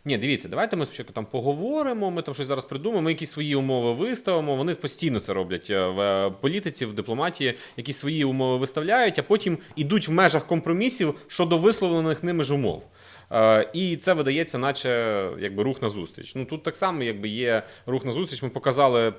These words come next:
м, своєрідну готовність, хоча, звісно, ми, може, в деяких позиціях не такі сильні позиції, як, е, як росіяни, щоб диктувати таку умови, але, ну, але принаймні, принаймні щось, принаймні якось, е, крутимося, вертимося в цій всій історії, е,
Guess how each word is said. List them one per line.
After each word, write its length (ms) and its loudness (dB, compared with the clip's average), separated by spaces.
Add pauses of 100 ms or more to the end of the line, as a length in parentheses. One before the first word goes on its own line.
(100)
м, 260 -8
своєрідну 360 -4
готовність, 440 0
хоча, 180 -4
звісно, 260 -6
ми, 320 0 (240)
може, 280 0
в 100 -8
деяких 340 2
позиціях 400 -4
не 80 -2
такі 260 -4
сильні 280 -4
позиції, 520 -6
як, 260 -4
е, 160 0
як 140 -2
росіяни, 420 -2
щоб 160 -10
диктувати 380 -2
таку 220 -10
умови, 320 -4
але, 380 0 (440)
ну, 120 0
але 240 4
принаймні, 840 0
принаймні 360 -4
щось, 220 -4
принаймні 400 -4
якось, 420 -4
е, 140 0
крутимося, 560 -6 (500)
вертимося 460 -4
в 40 -10
цій 140 -10
всій 180 -10
історії, 600 -4
е, 160 0